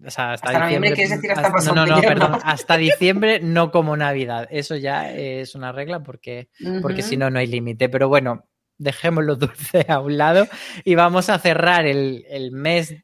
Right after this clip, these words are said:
Speaker 1: este de noviembre que tenemos por delante con la serie del mes. ¿Cuál creemos que va a ser la serie que dé el campanazo este mes, independientemente de que nos guste o no nos guste? Aloña.
Speaker 2: Yo voy a ser muy breve y muy rápida. Yo voy a seguir con Succession.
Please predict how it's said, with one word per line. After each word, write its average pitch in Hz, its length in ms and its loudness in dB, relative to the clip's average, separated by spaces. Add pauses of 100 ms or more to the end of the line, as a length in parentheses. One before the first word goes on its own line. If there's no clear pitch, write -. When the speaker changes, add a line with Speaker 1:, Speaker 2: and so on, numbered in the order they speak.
Speaker 1:
este 156 280 -8
de 147 120 -2
noviembre 147 460 -2
que 127 80 -10
tenemos 131 300 -10
por 156 220 -4
delante 165 420 -2
con 160 260 -6 (160)
la 151 500 0
serie 147 440 -2
del 123 120 -4
mes. 120 340 -8 (500)
¿Cuál 220 280 4
creemos 220 640 0
que 156 120 -4
va 147 60 0
a 147 40 -4
ser 165 200 -2
la 143 120 0
serie 156 320 -2
que 143 80 -4
dé 135 80 -2
el 156 160 -2
campanazo 143 640 -4
este 143 200 -10
mes, 180 340 -4
independientemente 143 640 -6
de 185 140 0
que 135 80 -2
nos 123 160 -6
guste 180 440 -8
o 160 80 -8
no 143 120 -6
nos 143 160 -4
guste? 120 460 -14
Aloña. 143 440 -8 (580)
Speaker 2:
Yo 147 220 -4
voy 151 160 -2
a 139 60 -4
ser 143 180 -8
muy 143 140 -6
breve 135 300 -10
y 143 40 -12
muy 147 160 -12
rápida. 147 560 -12
Yo 156 240 -8
voy 156 140 -8
a 156 60 -8
seguir 143 280 -12
con 151 160 -12
Succession. 143 720 -12